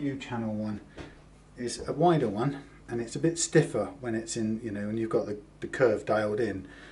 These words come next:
And it's neither better or worse. This one's thinner, um, and a little bit more flexible.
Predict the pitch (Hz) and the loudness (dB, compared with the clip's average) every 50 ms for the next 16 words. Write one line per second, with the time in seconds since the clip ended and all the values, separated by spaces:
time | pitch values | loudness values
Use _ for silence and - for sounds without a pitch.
0 | - - - - - 127 120 117 113 113 - - - - - 151 147 - - 214 | -20 -20 -20 -12 -4 0 2 2 2 2 -2 -4 -12 -4 -2 -2 -2 2 2 2
1 | 214 214 160 147 - 175 156 - - 135 117 113 127 160 170 135 110 135 147 - | 4 4 4 8 8 8 8 8 6 4 4 6 8 10 10 10 10 6 2 2
2 | - - - - - 156 - - 143 127 123 113 - - - - - - - - | -2 -6 -6 0 0 0 0 0 -2 -2 -2 -2 -6 -10 -18 -20 -20 -20 -20 -20
3 | - - - - 143 110 120 147 151 - - - - - - - - - - - | -20 6 6 6 8 8 6 4 4 2 -6 -14 -20 -20 -20 -20 -20 -20 -20 -20
4 | - - - - - - - 117 117 117 113 107 - - 117 113 110 107 107 113 | -20 -20 -20 -20 -16 -6 0 2 2 2 2 0 -2 -2 0 0 0 0 -2 -2
5 | 120 - 98 - 123 110 107 107 104 104 - - 135 131 - - - - 113 107 | -2 -4 -4 -2 -4 -4 -2 -4 -8 -6 0 0 0 0 0 -8 -6 -4 -4 -4
6 | 104 | -4